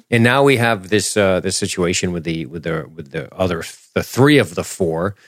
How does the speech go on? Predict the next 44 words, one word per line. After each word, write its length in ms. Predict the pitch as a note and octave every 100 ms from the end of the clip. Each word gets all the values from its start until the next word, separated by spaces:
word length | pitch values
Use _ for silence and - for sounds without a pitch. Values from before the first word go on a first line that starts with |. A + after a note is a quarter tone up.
| _ _
sort 320 | - - F#2+ F2
of 200 | D#2+ -
having 360 | - G2+ F2+
faith 320 | E2 G2+ G2+ F#2+
in 100 | F2
themselves, 840 | D#2 - - A2+ C3 - - -
which 180 | F#2+ -
is 80 | -
fascinating 680 | F2+ D#2+ - E2+ E2 F#2
if 140 | G2+ -
you 60 | -
think 200 | F#2+ E2+
about 160 | E2
it 80 | D2
that 200 | E2+ C2+
way, 140 | D#2+
because 340 | D#2+ F2+ F#2 - - _ _ -
they 380 | D#2+ G#2+ A2
are, 380 | G2+ F2 F2 G#2
and, 420 | - B1+ G#1 D#2+ -
and, 360 | F2+ F#2 F#2 E2+
and 220 | F2+ E2
we 80 | G#2+
talked 320 | - G#2 -
at 280 | D#2 E2+ D#2+
length 220 | A#2 B2
about 240 | F2 D#2
this 180 | - -
last 260 | D#2 D2 -
week, 240 | E2+ - _ _ -
this 160 | A2
idea 480 | A2+ G2+ D#2+ A2+ A2
of, 420 | E2 F2 F2 D#2 _ _ -
do 180 | G#2+ G#2+
I 80 | F#2+
trust 340 | - C3+ -
myself? 380 | G#2 F#2+ G2+ F2+
Do 80 | G#2
I 60 |
have 100 | C3
enough 120 | C#3+
faith 460 | A2 - A#2 A#2 -
in 160 | A2+ G2+
myself? 920 | G2+ F#2 - - C3 F2+ - -